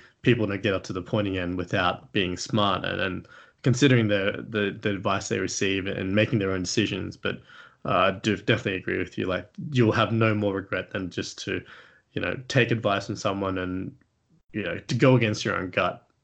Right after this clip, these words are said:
and think, "I'm just gonna listen to this person." And if that backfires and your, the, the, the gut, what your gut was telling you,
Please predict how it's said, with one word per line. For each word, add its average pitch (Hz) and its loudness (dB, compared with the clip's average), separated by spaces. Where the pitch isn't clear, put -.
and 92 -2
think, 101 -4
"I'm 101 -2
just 92 -6
gonna 95 -4
listen 92 -4
to 92 -2
this 92 -4
person." 95 0
And 90 -2
if 95 0
that 107 2
backfires 95 -2
and 90 -10
your, 104 -2
the, 101 -6
the, 98 -4
the 107 -2
gut, 110 0
what 123 2
your 104 0
gut 104 -2
was 107 -2
telling 107 0
you, 101 -4